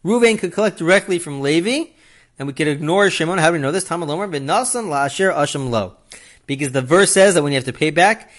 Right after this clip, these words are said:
it doesn't say that you have to give it back to the lender. It says you should give it back to the one to whom he is guilty.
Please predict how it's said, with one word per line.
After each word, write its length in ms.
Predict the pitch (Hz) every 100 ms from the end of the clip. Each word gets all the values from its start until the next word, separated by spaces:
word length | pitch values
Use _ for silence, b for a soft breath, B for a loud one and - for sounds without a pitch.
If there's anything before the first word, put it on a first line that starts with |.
| b -
it 120 | 120
doesn't 220 | 190 220
say 100 | 202
that 80 | 175
you 60 |
have 100 | 160
to 80 | -
give 180 | 139 147
it 80 | 131
back 320 | 160 160 -
to 120 | 151
the 280 | 131 123 113 _ -
lender. 480 | 131 214 240 143 135
It 140 | 131
says 180 | 151 143
you 120 | 147
should 160 | 131 139
give 120 | 190
it 40 |
back 220 | 180 180
to 40 | 160
the 80 | 147
one 320 | 196 262 277 b b b
to 160 | - 160
whom 340 | 226 330 339 320 b b b
he 240 | 190 254
is 240 | 220 196
guilty. 500 | 147 262 269 160 95